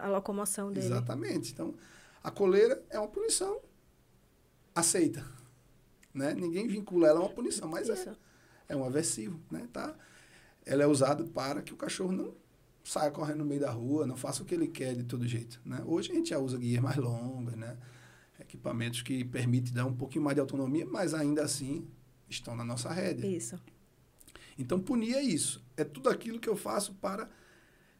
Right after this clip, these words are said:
Speaker 2: limitar um comportamento. Então, por exemplo, muita gente, é, tem o problema de, "Ah, meu cachorro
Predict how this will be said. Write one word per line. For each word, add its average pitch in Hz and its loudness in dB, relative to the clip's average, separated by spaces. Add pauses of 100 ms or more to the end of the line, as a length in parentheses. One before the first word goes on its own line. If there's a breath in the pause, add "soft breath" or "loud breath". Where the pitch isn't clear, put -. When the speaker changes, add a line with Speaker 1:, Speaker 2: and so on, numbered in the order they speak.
(120 soft breath)
Speaker 2:
limitar 196 2
um 185 2
comportamento. 185 -2 (260 loud breath)
Então, 165 -2
por 190 0
exemplo, 131 2 (540 loud breath)
muita 143 -2
gente, 151 2 (240)
é, 117 0
tem 147 4
o 147 4
problema 143 4
de, 139 2 (100)
"Ah, 180 4
meu 139 -2
cachorro 180 0